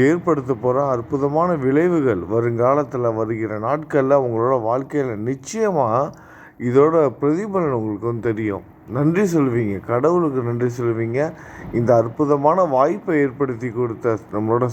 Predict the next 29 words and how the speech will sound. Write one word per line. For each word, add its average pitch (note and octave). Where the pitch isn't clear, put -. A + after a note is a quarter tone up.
சாய்க்கு F3
வந்து C3
நன்றி A2+
சொல்லுவீங்க. G#2+
இந்த G3+
அளவுக்கு A3
நான் D#3+
வந்து E3
கான்ஃபிடென்ட்டா D3+
உங்கள்ட்ட D3
வந்து C#3+
பேசுறேன்னா, B2
அப்ப A#2+
புரிஞ்சுக்கோங்க C3+
இது A#2
எந்த D#3
அளவுக்கு E3+
ஒரு B2+
முக்கியமான D#3
ஒரு C3
தரிசனம்னு. A#2+
ஏதோ F#3+
நார்மலா F3
மத்த C#3
கோவில்கள் D#3
மாதிரி C#3
நீங்க C3+
நினைச்சுக்காதீங்க. B2+
ஆத்மார்த்தமா D#3+